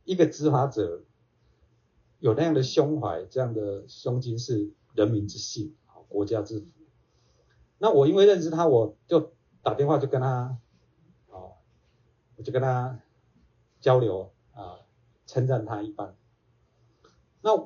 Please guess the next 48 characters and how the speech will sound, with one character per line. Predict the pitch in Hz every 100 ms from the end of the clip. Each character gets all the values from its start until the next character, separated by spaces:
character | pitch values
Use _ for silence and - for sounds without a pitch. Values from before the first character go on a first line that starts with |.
| - _ _ _ _ _ _ _ _ _ _ _ _ _ _
就， | 104 98 - - - -
就 | - 196
顺 | - 208
便 | 196
就 | 185
聊 | 160 127 143
到 | 185 120
了， | - - _ _ _ - -
聊 | 123 165
到 | 165
我 | 120 104 104 - _ -
刚 | 151
刚 | 147 156
讲 | 120 98
那 | 131
个， | 123 98 107 - _ _ _ _ _ _ -
那 | 143
一 | 143
个 | 127
一 | 160
千 | - 156
块 | 135 151 113 - _
的 | 117 104
这 | 104 131 123
个 | 117 104 92 92
老 | 98
妇 | 95 147
人 | 110 82
的， | - -
我 | - 127
就 | 196
说， | 196 202 202 - _ _ _ _ _ _ _ _ - -
这 | 254 226
种 | 113
案 | 196 175
子 | 131 135 123 - _ _ _ _
有 | 127
必 | - 170
要 | 170 151 - _ _ _ _ _ _
申 | - 156
请 | 131
简 | 107 113
易 |
判 | 123 151 107
决 | 95
处 | - -
刑 | - - 82
吗？ | 92